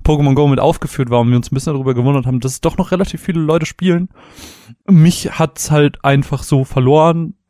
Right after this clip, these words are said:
was aber auch daran liegt, dass ich kein, keine Zeit und keine Lust mehr hab, draußen rumzulatschen. Und ab einem bestimmten Punkt war das Leveln zu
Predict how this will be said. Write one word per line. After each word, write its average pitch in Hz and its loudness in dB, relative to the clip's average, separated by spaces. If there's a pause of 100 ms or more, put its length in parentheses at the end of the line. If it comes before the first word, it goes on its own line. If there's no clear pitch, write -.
was - -4
aber 131 0
auch 131 2
daran 139 2
liegt, 135 -6
dass 123 -6
ich - -12
kein, 135 -2 (260)
keine 135 -2
Zeit 151 2
und 151 -2
keine 139 2
Lust 143 2
mehr 143 2
hab, 131 -2
draußen 131 0
rumzulatschen. 143 0 (320)
Und 139 2 (160)
ab 135 -2
einem 147 0
bestimmten 165 -2
Punkt 156 2
war 139 2
das - -4
Leveln 147 2
zu 139 2